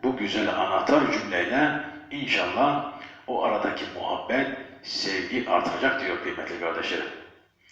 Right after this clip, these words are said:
"Ve haracel musallimu minel hicreti."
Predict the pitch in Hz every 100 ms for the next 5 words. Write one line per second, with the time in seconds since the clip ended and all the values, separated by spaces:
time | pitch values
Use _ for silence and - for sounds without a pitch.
0 | - - - - - - - 180 175 160
1 | 139 - - - 349 302 - - 254 269
2 | - - 151 139 113 - -